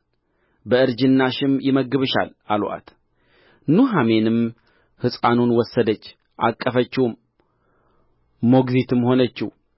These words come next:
ሴቶችም ጎረቤቶቿ "ለኑኃሚን ወንድ ልጅ ተወለደላት" እያሉ ስም አወጡለት። ስሙንም ኢዮቤድ ብለው ጠሩት። እርሱም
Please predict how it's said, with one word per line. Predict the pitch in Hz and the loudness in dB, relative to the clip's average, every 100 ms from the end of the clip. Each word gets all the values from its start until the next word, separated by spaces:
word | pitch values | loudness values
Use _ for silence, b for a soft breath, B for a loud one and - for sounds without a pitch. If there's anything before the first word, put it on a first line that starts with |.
| _ _ _ _ _ _ _ _ _ | _ _ _ _ _ _ _ _ _
ሴቶችም | - 185 175 135 - 127 | -4 0 2 0 0 -2
ጎረቤቶቿ | 117 123 117 117 120 110 127 120 123 - _ _ _ _ _ _ _ | 2 2 2 0 -4 -4 0 0 0 -8 _ _ _ _ _ _ _
"ለኑኃሚን | 107 110 120 117 127 127 123 | -2 0 2 2 2 2 2
ወንድ | 123 120 | 2 0
ልጅ | 117 123 | 0 -2
ተወለደላት" | 123 123 123 127 123 117 - - | 2 2 2 0 0 -2 -6 -6
እያሉ | 113 117 117 123 - | 0 2 2 -2 -8
ስም | - 135 131 - | -6 -4 -2 -2
አወጡለት። | 120 120 - 120 110 - _ _ _ _ _ _ _ | 0 0 -2 -6 -6 -8 _ _ _ _ _ _ _
ስሙንም | - 139 131 123 117 113 _ _ _ _ _ _ _ _ 160 | -2 2 4 2 0 -4 _ _ _ _ _ _ _ _ -2
ኢዮቤድ | 151 143 120 117 101 - _ _ 113 | 2 4 4 2 0 -8 _ _ -4
ብለው | 117 110 | 0 0
ጠሩት። | 107 113 101 101 - _ _ _ _ _ 143 | 0 -2 -4 -8 -14 _ _ _ _ _ 0
እርሱም | 117 - 143 | 0 -2 -4